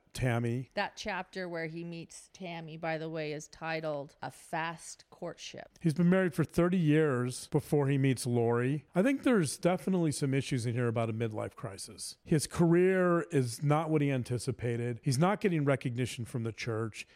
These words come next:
Speaker 1: He's working in a cemetery. He has a publishing company that's gone bankrupt. This has all the trappings of a midlife crisis, right? He's getting older. He hasn't succeeded at the level he expected in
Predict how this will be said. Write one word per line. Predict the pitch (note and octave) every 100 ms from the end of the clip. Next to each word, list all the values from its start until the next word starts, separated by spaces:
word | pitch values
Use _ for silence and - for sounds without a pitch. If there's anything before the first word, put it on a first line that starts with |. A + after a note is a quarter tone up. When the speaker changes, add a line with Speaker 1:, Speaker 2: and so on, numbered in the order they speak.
| _
Speaker 1:
He's | C#3+ C3
working | D3 F#3 - E3+
in | D#3
a | C#3
cemetery. | - A#2+ A#2 - A#2+ G#2+ A2 A#2 -
He | - D3+ D3 C#3+ C#3 C#3 C3+ B2 -
has | D#3 D3+ D3 B2 -
a | C3+
publishing | - F3 F#3+ - C#3+
company | B2 C#3+ B2 C3 B2
that's | A#2+ -
gone | C3+ B2+
bankrupt. | A2+ A2 G#2+ - G#2+ A2 - - -
This | G#3
has | A#3 D#3
all | - D#3 D#3+ E3 D#3 D3 -
the | D3+
trappings | - D3 C#3+ C#3+ C3+ C3 B2 - - -
of | C3
a | B2+
midlife | B2+ B2 A#2+ A2
crisis, | - A#2 A#2 - G#2+ - - -
right? | B2 B2 - - -
He's | C#3
getting | C#3+ D#3+ D#3
older. | D3 D3+ D3+ C#3+ C#3 C3+ -
He | D3
hasn't | E3 D#3+ D#3 C3+ -
succeeded | - C#3+ - F#3+ G3 F3+ D#3
at | C#3+
the | C#3
level | C3+ C3+ C3
he | C3
expected | A#2 - C#3 B2 C3 A#2+
in | B2+